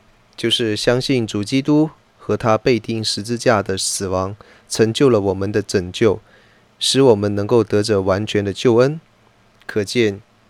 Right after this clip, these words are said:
作者认为更美的进路就是信心了。所以在下一章当中，作者列举了自创世以来的信心伟人作为读者们的榜样。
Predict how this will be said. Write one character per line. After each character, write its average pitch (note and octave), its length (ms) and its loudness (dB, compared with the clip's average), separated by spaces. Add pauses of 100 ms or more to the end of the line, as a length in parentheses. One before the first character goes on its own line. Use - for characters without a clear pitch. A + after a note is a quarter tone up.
(120)
作 B2+ 200 0
者 A2 200 0
认 A#2 220 0
为 G#2 180 0
更 D#3+ 240 0
美 G#2+ 140 0
的 G#2 100 -2
进 A#2 260 -4
路 A2 220 0
就 A2+ 160 -6
是 G#2+ 140 -6
信 A2 240 -6
心 A2 240 -6
了。 G#2 140 -4 (720)
所 - 200 -4
以 G2+ 120 -4
在 G#2 260 0
下 B2 200 4
一 A2+ 120 -2
章 C3+ 220 -2
当 C3+ 180 -2
中， C#3 260 -2 (400)
作 A#2+ 160 0
者 G#2 200 -2
列 A2+ 220 0
举 - 240 -8
了 F2+ 280 -4
自 C3 220 -4
创 C3+ 300 0
世 B2 240 -4
以 F#2+ 100 -4
来 F#2 180 -2
的 G2+ 140 -6
信 C3 240 -4
心 A#2 240 -6
伟 G2 120 -4
人 F#2+ 280 -8
作 B2 140 -4
为 G2+ 140 -2
读 G#2+ 220 -4
者 G#2 160 -4
们 F#2+ 160 -10
的 G2 80 -6
榜 F2+ 300 -8
样。 F#2+ 200 -8